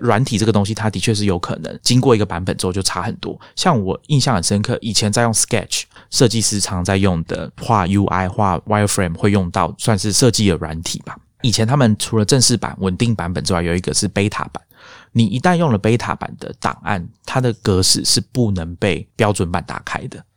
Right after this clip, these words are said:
反过来也一样。我觉得这有时候会造成你工作上非常严重的困扰。刚好最近我们在后制 Podcast 的软体 Audacity，这个开源免费的软体，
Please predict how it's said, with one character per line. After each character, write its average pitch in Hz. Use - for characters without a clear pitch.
反 95
过 120
来 92
也 82
一 -
样。 -
我 131
觉 113
得 135
这 165
有 123
时 -
候 107
会 120
造 110
成 98
你 87
工 107
作 110
上 101
非 101
常 95
严 85
重 92
的 82
困 -
扰。 -
刚 151
好 147
最 123
近 104
我 92
们 104
在 107
后 131
制 110
Podcast -
的 85
软 85
体 -
Audacity， 104
这 -
个 120
开 110
源 98
免 92
费 104
的 87
软 87
体， -